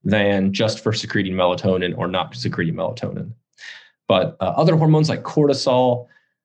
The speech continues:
um, an adrenal hormone that's, uh, that regulates stress and also,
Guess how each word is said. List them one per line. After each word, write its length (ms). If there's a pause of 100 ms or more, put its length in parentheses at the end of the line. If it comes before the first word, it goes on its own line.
(200)
um, 260
an 80
adrenal 360
hormone 400
that's, 240 (200)
uh, 260
that 160
regulates 400
stress 640 (100)
and 120
also, 720